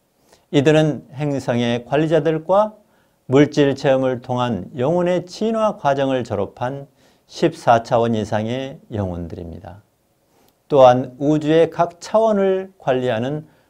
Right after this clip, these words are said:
관리자 그룹과 멜기세덱 그룹과 같이 매트릭스를 관리하는 특수 목적의 관리자 그룹의 영혼들도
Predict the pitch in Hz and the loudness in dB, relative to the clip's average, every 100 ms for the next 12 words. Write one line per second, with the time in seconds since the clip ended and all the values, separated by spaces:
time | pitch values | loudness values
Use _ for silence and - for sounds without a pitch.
0 | _ - 151 196 226 180 110 90 - 98 | _ -2 2 4 4 4 2 -4 -2 0
1 | 82 - _ _ _ _ _ _ _ _ | 0 -8 _ _ _ _ _ _ _ _
2 | _ _ _ _ _ _ _ _ - 143 | _ _ _ _ _ _ _ _ 2 6
3 | 202 226 190 190 175 - 135 131 123 113 | 6 4 4 2 0 0 0 2 2 2
4 | 113 - 165 180 180 _ _ _ - 107 | 2 0 0 0 -4 _ _ _ 0 0
5 | 107 127 120 120 123 113 117 113 110 110 | 0 -2 -2 -2 0 2 0 2 0 0
6 | 113 127 139 131 _ _ _ 262 254 - | -2 -4 -6 -12 _ _ _ -2 -2 -4
7 | - 233 226 143 131 127 143 131 131 123 | -2 0 0 0 -4 -2 0 2 0 0
8 | 113 117 120 113 107 104 113 104 101 104 | 0 2 0 0 -2 0 0 0 -2 -4
9 | 104 101 131 151 151 | -4 -4 -4 -4 -6